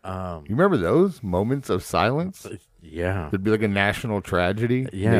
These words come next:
Speaker 2: They'd come over the intercom at school and be like, "We're gonna take two minutes of silence this morning."
Speaker 1: Yep. And then they, uh, bring in the T V.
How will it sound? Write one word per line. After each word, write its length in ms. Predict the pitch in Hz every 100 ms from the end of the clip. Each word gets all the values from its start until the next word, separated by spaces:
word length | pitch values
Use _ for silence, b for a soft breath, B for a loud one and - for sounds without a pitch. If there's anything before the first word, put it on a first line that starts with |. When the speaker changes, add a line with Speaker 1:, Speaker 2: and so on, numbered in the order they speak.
| 78
Speaker 2:
They'd 60 |
come 140 | 113 101
over 120 | 98
the 140 | 95 71
intercom 460 | 95 107 113 117
at 80 | 101
school 320 | - 101 101
and 80 | 117
be 60 | 85
like, 100 | 85
"We're 120 | 85
gonna 260 | 87 85
take 320 | 85 101 87 -
two 160 | 98
minutes 280 | 87 90 -
of 80 | 90
silence 440 | 110 92 78 82
this 180 | 80 73
morning." 380 | 82 76 78 87 95 90
Speaker 1:
Yep. 220 | 87 - _ 95
And 120 | 82
then 160 | 82
they, 220 | 80 78 78
uh, 220 | 76 76
bring 240 | 80 85
in 120 | 85 82
the 100 | 76
T 300 | - 87 82
V. 340 | 85 87 95